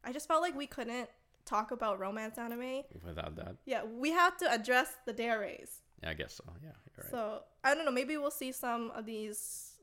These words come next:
Speaker 1: in the characters we're looking at today. I didn't really look closely.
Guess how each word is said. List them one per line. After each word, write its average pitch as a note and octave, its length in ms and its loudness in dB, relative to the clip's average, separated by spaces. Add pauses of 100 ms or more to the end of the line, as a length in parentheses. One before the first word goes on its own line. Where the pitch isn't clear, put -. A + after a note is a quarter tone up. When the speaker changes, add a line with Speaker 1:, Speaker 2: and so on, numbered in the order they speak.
(160)
Speaker 1:
in A3+ 180 -2
the G#3 80 -4
characters G#3 520 -4
we're G#3 100 -6
looking A3 240 -8
at - 120 -4
today. G3 380 -4 (100)
I G#3+ 100 2
didn't A3+ 200 0
really G#3 280 -2
look G#3 160 0
closely. D#4+ 560 -6